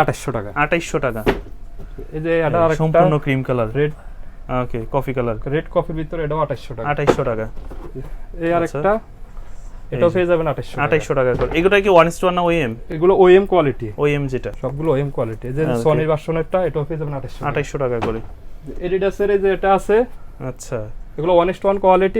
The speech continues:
Speaker 1: এগুলো পাবেন only তিন হাজার টাকা।
Speaker 2: তিন হাজার টাকা। আমার কাছে এই
Speaker 1: তিন হাজার
Speaker 2: কালারটা ভালো
Speaker 1: টাকা।
Speaker 2: লাগে বেশি, গ্রিনটা
Speaker 1: Only
Speaker 2: দেখেন,
Speaker 1: তিন হাজার
Speaker 2: গ্রিনটা
Speaker 1: টাকা।
Speaker 2: ফুটে আছে একদম। তিন হাজার করে।
Speaker 1: Only তিন হাজার টাকা।
Speaker 2: এগুলো পড়বে তিন হাজার করে।
Speaker 1: তিন হাজার টাকা।
Speaker 2: তিন হাজার টাকা করে। ওকে।
Speaker 1: এই যে Adidas-এর আরেকটা আছে।
Speaker 2: আচ্ছা,
Speaker 1: এটা
Speaker 2: হোয়াইটের
Speaker 1: পড়বে
Speaker 2: মধ্যে ইয়েলো।
Speaker 1: আঠাশশো টাকা।
Speaker 2: আঠাশশো। টিফানি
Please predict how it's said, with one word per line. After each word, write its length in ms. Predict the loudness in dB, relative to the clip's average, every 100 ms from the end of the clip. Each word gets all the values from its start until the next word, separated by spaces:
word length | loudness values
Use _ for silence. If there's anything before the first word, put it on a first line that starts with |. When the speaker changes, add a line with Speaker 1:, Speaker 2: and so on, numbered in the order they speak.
| 2
Speaker 1:
এগুলো 140 | 2 2
পাবেন 200 | 2 2 2
only 160 | 0 0
তিন 100 | -2
হাজার 140 | -4 -6
টাকা। 140 | -8 -6 -2
Speaker 2:
তিন 100 | 0
হাজার 160 | 2 0 0
টাকা। 120 | -2
আমার 100 | -2 0
কাছে 100 | 2
এই 20 |
Speaker 1:
তিন 60 | 4
হাজার 80 | 4
Speaker 2:
কালারটা 180 | 4 2
ভালো 100 | 0
Speaker 1:
টাকা। 60 | 0
Speaker 2:
লাগে 120 | -2 -4
বেশি, 140 | -6 -4
গ্রিনটা 320 | 0 2 4
Speaker 1:
Only 60 | 4
Speaker 2:
দেখেন, 100 | 2
Speaker 1:
তিন 80 | 0
হাজার 120 | -2 -2
Speaker 2:
গ্রিনটা 280 | -2 0 -2
Speaker 1:
টাকা। 80 | -2
Speaker 2:
ফুটে 200 | 0 0
আছে 100 | -2 -4
একদম। 160 | -6 -8 -2
তিন 100 | 0 4
হাজার 140 | 4 4
করে। 120 | 2
Speaker 1:
Only 80 | 2 0
তিন 80 | 0
হাজার 160 | 0 -4
টাকা। 100 | -6 -2
Speaker 2:
এগুলো 140 | 0 2
পড়বে 160 | 2 2 0
তিন 80 | -2
হাজার 160 | 0 -2
করে। 140 | -2 -2
Speaker 1:
তিন 40 |
হাজার 160 | -6 -10
টাকা। 140 | -12 -10 -8
Speaker 2:
তিন 80 | -6
হাজার 160 | -4 -4
টাকা 160 | -4 -4 -4
করে। 140 | -6 -8 -12 -14 -12 -14 -10 -6 -4 -4
ওকে। 160 | -4 -6 -6 -16 -16 -16 -6 -2 -2 -4 -14 -8
Speaker 1:
এই 60 | -2
যে 40 | 0
Adidas-এর 360 | 0 -4 -4 -4
আরেকটা 300 | -4 -6 -4 -2
আছে। 160 | -4 -6 -8 -12
Speaker 2:
আচ্ছা, 260 | -10 -8 -8
Speaker 1:
এটা 160 | -8 -2
Speaker 2:
হোয়াইটের 360 | 2 4 4 4
Speaker 1:
পড়বে 40 |
Speaker 2:
মধ্যে 160 | 4 4
ইয়েলো। 240 | 2 2
Speaker 1:
আঠাশশো 60 | 0
টাকা। 140 | 0 -4 -2
Speaker 2:
আঠাশশো। 360 | 2 0 0 -2 -4 -12 -12 -8
টিফানি 320 | -4 -2 0